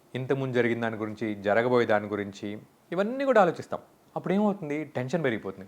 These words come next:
గుండె దడ పెరిగిపోతుంది, చెమటలు పడతాయి. ఆ, అప్పుడే స-, మనకు అప్పుడే గుర్తొస్తాయి, మనం ఇంతకుముందు పరిష్కారం లేని సమస్యలంతా అప్పుడే గుర్తొస్తాయి, రేపు ఏం జరుగుతుందో దాని గురించి భయాలంతా ఇప్పుడే వస్తాయి. So నిద్ర పట్టదు. చాలామందికి ఈ సమస్య ఉంటుంది.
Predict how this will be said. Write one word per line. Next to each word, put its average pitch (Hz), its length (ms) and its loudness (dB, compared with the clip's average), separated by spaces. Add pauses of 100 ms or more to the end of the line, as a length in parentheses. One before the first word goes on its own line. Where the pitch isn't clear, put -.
గుండె 131 180 0
దడ 120 260 4
పెరిగిపోతుంది, 104 560 -4 (540)
చెమటలు 117 420 -6
పడతాయి. 98 680 -2 (420)
ఆ, 76 220 -6 (420)
అప్పుడే 180 340 2
స-, - 120 -4 (140)
మనకు 117 420 -2
అప్పుడే 190 300 4
గుర్తొస్తాయి, 147 480 2 (420)
మనం 107 120 -2
ఇంతకుముందు 107 380 -6
పరిష్కారం 127 500 0
లేని 110 140 -2
సమస్యలంతా 131 580 -2
అప్పుడే 131 180 2
గుర్తొస్తాయి, 117 600 -4 (320)
రేపు 104 200 -2
ఏం 120 120 0
జరుగుతుందో 117 440 0
దాని 104 200 -2
గురించి 113 260 -6
భయాలంతా 135 460 4
ఇప్పుడే 139 200 4
వస్తాయి. 104 460 0 (460)
So 160 60 -4
నిద్ర 117 160 0
పట్టదు. - 320 -8 (340)
చాలామందికి 180 560 0
ఈ 160 40 -4
సమస్య 160 280 -4
ఉంటుంది. 151 340 -8